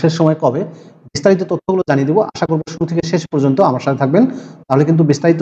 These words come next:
জেনে আপনি খুব সহজেই আবেদন করতে পারবেন। প্রিয় চাকরিপ্রার্থী ভাই ও বোনেরা, তো চলুন আমরা আশ্রয় এনজিওর নিয়োগ বিজ্ঞপ্তির তথ্যগুলো একটু দেখে আসি। মূল ভিডিওতে যাওয়ার আগে ছোট্ট একটি অনুরোধ করব, আপনি আমার চ্যানেলে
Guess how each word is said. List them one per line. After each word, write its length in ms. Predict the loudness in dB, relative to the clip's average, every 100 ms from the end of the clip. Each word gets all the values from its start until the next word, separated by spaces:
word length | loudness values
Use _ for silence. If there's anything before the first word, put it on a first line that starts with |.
| 2
জেনে 160 | 2 2
আপনি 120 | -2 -6
খুব 80 | -8 -2
সহজেই 300 | 0 2 2
আবেদন 200 | 2 0 -2 -2
করতে 200 | -2 0
পারবেন। 220 | -2 -4 -10 -12 -18 -20 _ _ _ 0
প্রিয় 160 | 2
চাকরিপ্রার্থী 380 | 2 2 0 0 2
ভাই 120 | 4 4
ও 20 |
বোনেরা, 220 | 2 -2 -2
তো 40 | -2 2
চলুন 180 | 2 2
আমরা 120 | 0 0 -2
আশ্রয় 260 | 0 2 4
এনজিওর 260 | 6 6 4
নিয়োগ 120 | 2
বিজ্ঞপ্তির 360 | -2 -2 -2 -2
তথ্যগুলো 280 | -2 0 2 2
একটু 100 | 2
দেখে 140 | 0 0
আসি। 160 | 0 -2 -4 -12 -20 -4
মূল 120 | 2 4
ভিডিওতে 220 | 4 2 4
যাওয়ার 160 | 4 2
আগে 100 | -2
ছোট্ট 160 | -4 -4 0
একটি 120 | 2 2
অনুরোধ 200 | 2 2
করব, 120 | 2 2 2
আপনি 120 | 0 0
আমার 140 | -2 0
চ্যানেলে 260 | 2 4